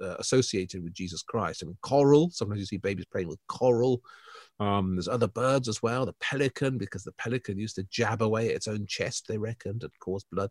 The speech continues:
to pour out. So the goldfinch is, uh, a very familiar religious symbol.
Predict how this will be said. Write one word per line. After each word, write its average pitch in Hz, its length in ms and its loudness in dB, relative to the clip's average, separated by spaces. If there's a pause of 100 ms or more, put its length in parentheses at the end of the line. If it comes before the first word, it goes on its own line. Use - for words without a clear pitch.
to - 60 -12
pour 98 320 -4
out. 50 200 -8 (600)
So - 100 -6
the 139 80 0
goldfinch 180 560 2 (180)
is, 165 400 4 (120)
uh, 98 320 -2
a 101 80 -2 (180)
very 220 380 0
familiar 95 640 -6 (160)
religious 113 480 0
symbol. 87 720 -2